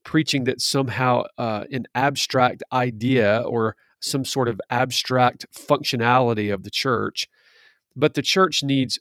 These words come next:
a specific type of preaching. And there are different types of preaching, and we must understand that. But what the church needs today is a consistent, steady diet of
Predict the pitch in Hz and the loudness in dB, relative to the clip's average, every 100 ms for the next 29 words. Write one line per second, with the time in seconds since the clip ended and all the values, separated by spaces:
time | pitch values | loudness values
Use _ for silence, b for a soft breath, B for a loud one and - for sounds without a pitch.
0 | _ - - - 139 - 147 - - - | _ -6 -4 -4 -2 2 0 0 -6 -2
1 | 127 120 101 - - 101 - - _ _ | 0 0 -4 -10 -8 -6 -8 -12 _ _
2 | _ _ _ _ - - 139 139 147 143 | _ _ _ _ -16 -4 0 4 4 6
3 | 143 127 170 175 - - 151 156 - 131 | 4 2 -2 0 -4 -2 -2 -2 0 -2
4 | 127 - 156 - 95 - 104 117 123 135 | -2 -2 -2 0 -6 -6 -6 -2 -2 0
5 | 127 - 139 143 123 73 - B B B | -2 -2 0 2 0 -4 -8 B B B
6 | B B - 127 127 151 - 127 - 185 | B B 0 2 6 6 4 0 0 0
7 | 190 - 123 101 - 104 95 95 110 b | 0 -2 -2 -4 -6 -2 -2 -2 -6 b
8 | b b 127 123 117 - 117 - - 151 | b b -2 0 -2 -4 -6 0 2 2
9 | - 170 160 - - - 120 139 131 110 | 0 0 -2 -2 -2 2 2 2 0 0
10 | 104 104 107 - - _ _ - 117 113 | 2 0 -2 -6 -20 _ _ 0 2 2
11 | 101 - | -2 -14